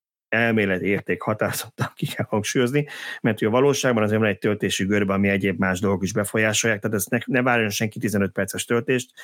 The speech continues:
A C A T L is azt mondta, hogy, hát most jó kérdés, mit mondott, szerintem húsz valamennyi percet mondtak a nyolcvan százalékra,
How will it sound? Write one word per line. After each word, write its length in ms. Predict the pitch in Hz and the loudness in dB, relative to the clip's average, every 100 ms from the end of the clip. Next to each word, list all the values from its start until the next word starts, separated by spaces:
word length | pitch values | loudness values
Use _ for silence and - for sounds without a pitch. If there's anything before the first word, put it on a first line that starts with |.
| - - | -16 -10
A 80 | - | -6
C 140 | 113 | 0
A 200 | 127 117 | 2 2
T 80 | 107 | 0
L 40 | 107 | 0
is 220 | 101 - | 0 0
azt 160 | 98 | -2
mondta, 340 | - 101 98 98 | 0 0 0 -2
hogy, 340 | 95 98 98 95 95 - _ _ _ | 0 0 0 0 -2 -6 _ _ _
hát 180 | - - | -20 -20
most 140 | - | -10
jó 80 | 98 | -8
kérdés, 220 | 92 80 | -6 -6
mit 200 | 104 104 | -4 -4
mondott, 200 | 95 90 | -4 -4
szerintem 360 | - 87 87 87 | -4 -6 -4 -4
húsz 240 | 101 98 101 95 - | -2 -2 -2 -4 -6
valamennyi 480 | - 98 92 87 | -2 0 0 0
percet 380 | - 92 - - | -2 -4 -6 -6
mondtak 400 | 90 - 95 - - - - | -4 -4 -4 -8 -14 -20 -12
a 180 | - 87 | -4 -2
nyolcvan 400 | 87 95 90 92 | 0 0 0 -2
százalékra, 800 | 87 104 101 98 104 98 107 101 | 0 0 2 2 2 2 0 -2